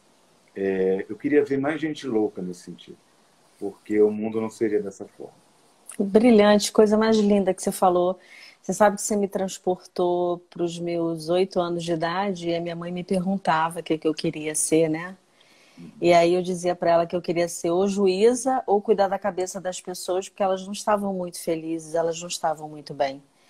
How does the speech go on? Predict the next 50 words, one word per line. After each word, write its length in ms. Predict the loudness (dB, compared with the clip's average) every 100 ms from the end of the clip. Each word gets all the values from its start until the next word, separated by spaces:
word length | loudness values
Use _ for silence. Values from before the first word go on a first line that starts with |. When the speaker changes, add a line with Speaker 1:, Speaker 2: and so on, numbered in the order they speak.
| -20
Speaker 1:
<laughs> 380 | -20 -18 -18 -10 4
Speaker 2:
É, 280 | 6 6 6
eu 140 | 6
acho 180 | 4 4
que 80 | -2
se 80 | -2
eu 60 |
tivesse 420 | 0 0 0 0 -4
uma 140 | -6
filha 320 | -4 -4 -2
hoje 260 | -2 -4 -6
de 80 | -4
oito 240 | -4 -4
anos 220 | -8 -8
que 80 | -10
me 100 | -8
dissesse 480 | 2 2 2 0 0
isso, 180 | 4 6
eu 120 | 6
ia 160 | 6
tipo, 320 | 2 -4 -2 -2
"Uou! 480 | 4 6 4 0 -10 -14 _ -4
<laughs> 800 | -4 -4 -10 -4 -2 0 2 4
Olha 180 | 4 4
aqui, 300 | 2 -2 -2
tem 160 | 0
uma 180 | 2 2
médium 440 | 4 2 0 -4
em 100 | -6
casa 360 | -2 0 2 0
e 20 |
eu 40 | -6
não 140 | -4
tô 140 | -2
sabendo." 640 | 2 2 4 2 2 0 -4
<laughs> 80 | -6 -8 -6 -6 -6 -8 -8 -8 -8 -8 -12 -14 -20 _ _ _ _ -20 _ _
Quem, 300 | -4 -4 -2
quem 160 | 2 6
é 40 | 6
meu 140 | 6
paciente 440 | 6 4 -2 -2
sabe 520 | 0 2 2 0 -2 -4
que 340 | -8 -4 0
existem 540 | 0 -2 -6 -4 -8
coisas 560 | -2 2 4 2 -2 -4
muito 280 | -2 -2 0
invisíveis 800 | 2 0 -2 -2 -2 -2 -4 -2
no 100 | -4
consultório, 800 | -6 -6 -8 0 4 4 2 -4
né? 320 | -10 -12